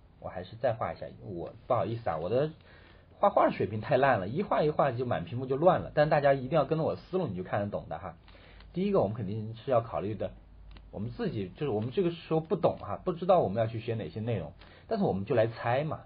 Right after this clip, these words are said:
我们就照常的来猜一下，肯定要学习指令集啦，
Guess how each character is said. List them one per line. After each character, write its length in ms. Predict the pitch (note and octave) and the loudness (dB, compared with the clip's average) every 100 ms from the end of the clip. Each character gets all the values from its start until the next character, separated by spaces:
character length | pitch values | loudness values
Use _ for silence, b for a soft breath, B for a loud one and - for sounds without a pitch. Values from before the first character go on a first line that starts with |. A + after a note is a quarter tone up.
| - | -16
我 60 | F2 | -12
们 140 | F2+ | -10
就 120 | G2+ A#2+ - - - - | -6 -8 -10 -20 -4 6
照 320 | F#3 C3 G2+ | 8 8 2
常 320 | - - D#2+ A#2 | -8 -10 -6 -2
的 200 | A#2+ - - | -2 -4 -4
来 160 | F#2+ | -4
猜 300 | A#2 - C#3 | -4 -2 0
一 120 | E3 - | 0 -2
下， 200 | D#2 - b b b b b | -8 -14 b b b b b
肯 260 | - D3 C#3 | -4 -2 4
定 80 | A#3+ | 6
要 80 | |
学 160 | F#3 D3+ | 6 4
习 140 | E3+ | 0
指 220 | E3 - G#2 | -4 -6 -2
令 180 | D3+ C3 | -2 -2
集 160 | G2 | 0
啦， 280 | A2 A#2+ B2+ | 4 4 2